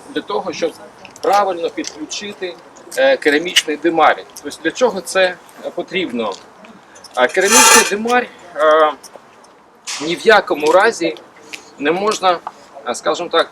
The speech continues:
е, металеву трубу забивати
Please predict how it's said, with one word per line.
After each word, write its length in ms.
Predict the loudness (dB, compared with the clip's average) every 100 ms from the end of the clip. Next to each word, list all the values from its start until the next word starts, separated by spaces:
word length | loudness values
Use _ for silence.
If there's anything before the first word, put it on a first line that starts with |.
| 0
е, 240 | 4 4 2 -14 -20 -6
металеву 540 | -4 0 4 4 4 2
трубу 420 | -4 0 0 0 -6 -8 -8 -12 -12 -10
забивати 840 | 0 0 2 2 4 4 0 -6